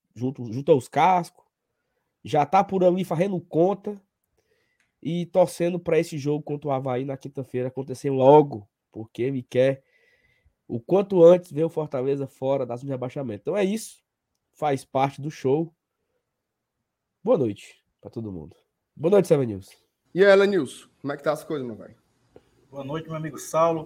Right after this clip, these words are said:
Speaker 3: Bom dia, meu amigo Márcio Renato. Parece que tá aí no Japão, aí, com esse solzão entrando pela janela.
Speaker 2: Iluminação,
Speaker 3: Nossa.
Speaker 2: iluminação perfeita aqui.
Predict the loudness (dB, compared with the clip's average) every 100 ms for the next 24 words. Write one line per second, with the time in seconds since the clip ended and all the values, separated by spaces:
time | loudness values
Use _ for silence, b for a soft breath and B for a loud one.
0 | -4 -2 0 0 2 2 0 0 -2 -2
1 | -4 -4 -6 -6 -6 -6 -10 -10 -8 -4
2 | -4 -4 -8 -10 -10 -14 -14 -8 -8 -8
3 | -8 -10 -8 -10 -8 -8 -6 -6 -6 -6
4 | -8 -14 -10 -8 -4 -2 -4 -4 -2 0
5 | 0 -2 -6 -8 -10 -10 -10 -10 -12 -14
6 | -18